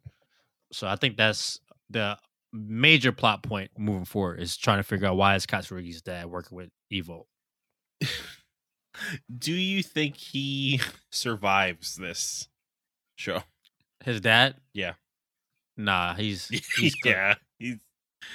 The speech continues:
Speaker 2: uh,
Speaker 1: 'Cause I can, I can see Evolt getting wind of what's going on and then killing him before he can initiate plan, whatever it's called, you know?
Speaker 2: Yeah, okay.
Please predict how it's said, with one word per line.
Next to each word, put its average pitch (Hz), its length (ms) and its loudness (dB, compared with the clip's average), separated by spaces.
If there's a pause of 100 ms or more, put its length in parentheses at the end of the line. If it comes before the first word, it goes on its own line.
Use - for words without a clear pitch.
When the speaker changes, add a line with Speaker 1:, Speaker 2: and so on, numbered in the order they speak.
(360)
Speaker 2:
uh, 107 480 0 (460)
Speaker 1:
'Cause 143 120 8
I 165 40 12
can, 190 160 8
I 147 100 8
can 165 120 6
see 165 400 4
Evolt 120 500 4
getting 113 340 4
wind 113 260 4
of 117 140 2
what's 123 200 2
going 131 300 2
on 135 280 2 (960)
and 107 200 0
then 95 640 -2 (360)
killing 120 340 2
him 104 200 0
before 92 800 -6 (760)
he - 240 -6
can 92 300 -8 (360)
initiate 98 640 -6 (200)
plan, 95 400 -4
whatever 90 360 -4
it's - 140 -12
called, 90 400 -14
you 101 140 -12
know? 95 80 -10 (440)
Speaker 2:
Yeah, 90 480 -2 (120)
okay. 90 340 -6